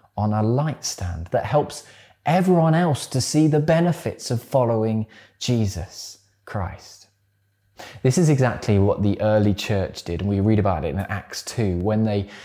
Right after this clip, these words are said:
devoted themselves to regularly meeting together, to fellowship, to worship, to teaching,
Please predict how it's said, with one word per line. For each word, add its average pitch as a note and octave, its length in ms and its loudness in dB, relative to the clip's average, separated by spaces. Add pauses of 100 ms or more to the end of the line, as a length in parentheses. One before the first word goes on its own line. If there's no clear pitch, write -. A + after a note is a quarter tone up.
(160)
devoted B2+ 560 4
themselves A#2 640 2
to A#2+ 240 4
regularly A2+ 460 4
meeting B2 420 2
together, C3 460 2
to A2 160 -4
fellowship, C3+ 640 0
to C3 120 -2
worship, C3 640 2
to A#2 120 -6
teaching, C3+ 760 -2